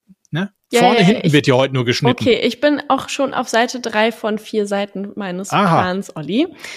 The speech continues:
Speaker 2: Und zwar kommen wir jetzt dann einfach ganz schnell zur Art der Vermehrung. Da gibt es, äh, zwei Methoden. Und zwar gibt es da einmal die Teilung und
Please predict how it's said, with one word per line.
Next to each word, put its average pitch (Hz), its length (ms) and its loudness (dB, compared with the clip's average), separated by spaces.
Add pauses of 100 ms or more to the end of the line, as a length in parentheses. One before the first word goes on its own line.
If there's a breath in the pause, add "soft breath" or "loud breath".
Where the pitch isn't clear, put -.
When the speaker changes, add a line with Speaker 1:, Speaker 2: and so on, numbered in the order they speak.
(240 loud breath)
Speaker 2:
Und - 140 2
zwar 262 180 2
kommen 269 240 2
wir 269 80 8
jetzt 254 160 0
dann 233 140 2
einfach 240 260 -2
ganz 294 360 4
schnell 254 440 -2
zur 247 460 -2
Art 220 240 -2
der 214 100 0
Vermehrung. 208 540 0
Da 220 100 -2
gibt 240 240 -6
es, - 300 -8
äh, 214 240 -8
zwei 254 400 2 (400 loud breath)
Methoden. 311 380 2
Und 233 200 -4
zwar 214 220 0
gibt 220 180 -2
es - 80 -18
da 220 140 -8
einmal 202 220 -2
die 190 120 -8
Teilung 311 480 0
und 240 380 0